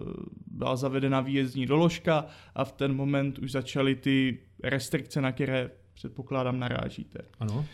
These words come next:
Speaker 1: Eh, ku příkladu ale pro sudetské Němce a jiné Němce byla snaha uzavřít hranice a nějak ten jejich pohyb regulovat,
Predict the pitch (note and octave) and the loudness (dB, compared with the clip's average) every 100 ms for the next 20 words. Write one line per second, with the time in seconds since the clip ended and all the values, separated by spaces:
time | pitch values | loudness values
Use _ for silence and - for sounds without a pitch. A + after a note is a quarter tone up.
0 | - - B2 C3 C3 C3 E3+ G3 F#3 F3 | -10 -6 0 2 2 0 -4 0 2 4
1 | F3 F3 E3+ - F3+ F3 - C#3 C3+ C3+ | 4 4 0 0 -2 -2 -2 0 0 -2
2 | - F3+ F#3+ E3+ B2 G2+ - C3+ C#3+ C#3+ | 0 0 2 0 -2 -4 -6 -2 2 4
3 | D3 D#3 D#3+ D#3+ F3+ E3 D3+ D#3 D#3 D#3+ | 6 4 4 2 2 2 4 2 2 2
4 | D#3+ D3+ D#3 D#3 F3+ C#3+ C#3+ C#3+ D#3 D#3 | 2 4 2 2 0 0 0 2 2 2
5 | F3 E3+ - C3+ C#3 C#3+ C#3+ C#3+ D#3 D3+ | 2 2 0 -2 0 0 0 0 2 4
6 | D3+ - D#3 D#3 D3 C#3+ C#3+ D#3+ D#3+ E3 | 2 2 2 2 2 2 4 6 6 6
7 | E3+ F3 - | 4 2 -2